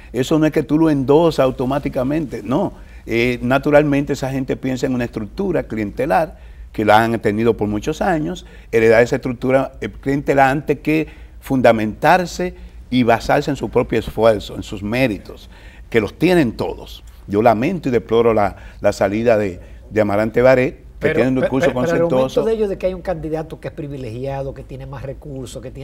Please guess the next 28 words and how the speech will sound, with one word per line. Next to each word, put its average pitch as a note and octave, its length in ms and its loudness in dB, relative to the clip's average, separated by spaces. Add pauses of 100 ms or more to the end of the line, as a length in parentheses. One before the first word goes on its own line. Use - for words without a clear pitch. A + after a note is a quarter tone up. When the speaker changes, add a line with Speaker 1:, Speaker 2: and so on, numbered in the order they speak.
Speaker 2:
el D3 60 -10
apoyo C#3 460 -8
de B2+ 160 -8
fuentes D#3 640 -8
importantes C3 500 -16
del B2 100 -14
gobierno. A2+ 420 -16 (440)
Speaker 1:
Por A2 160 0
primera B2+ 380 0
vez D#3 160 2
el D3+ 100 -2
país C3 320 0
va B2+ 300 4
a A2 180 -4
un A2+ 140 -2
proceso A#2+ 640 -6 (480)
inédito A2 720 -4 (340)
en G#2+ 140 -2
el G#2+ 80 0
sentido A2+ 380 -2
de B2 80 -2
que A#2 80 2
hay A#2 100 2
regulación A#2 520 -2
para G#2+ 160 0
las G2 120 -4
cúpulas G2+ 340 -6
partidarias. - 800 -12